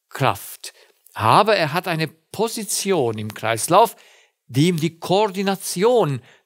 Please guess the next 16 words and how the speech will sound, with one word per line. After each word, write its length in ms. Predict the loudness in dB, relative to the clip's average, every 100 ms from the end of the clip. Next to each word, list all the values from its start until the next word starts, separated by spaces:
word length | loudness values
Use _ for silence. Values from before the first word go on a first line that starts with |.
| _ -8
des 200 | -6 -6
Kreislaufs 840 | -2 0 0 -2 -4 -4 -8 -12 _ _ _ _ _
unterstellt. 640 | -4 -2 -4 -2 -4 -6 -14 -16 -16 -16 -20 -20 _ _ _ _ _ _ _ _ _ _
Das 160 | -6 0
ist 280 | 0 -2 -6 _
so 140 | -10 -2
das 200 | -2 2
Bild, 360 | 4 4 2
dass 180 | -4 -6
wir 40 | -8
es 100 | -8
verstehen, 760 | -10 -8 -2 0 2 0 -2 -10 _ _ _
was 220 | -4 -2
ein 340 | -2 -2 -4 -10 _ _
Verwalter 800 | -8 -4 0 0 0 -4 -8 -12
ist. 540 | -8 -6 -6 -8 -10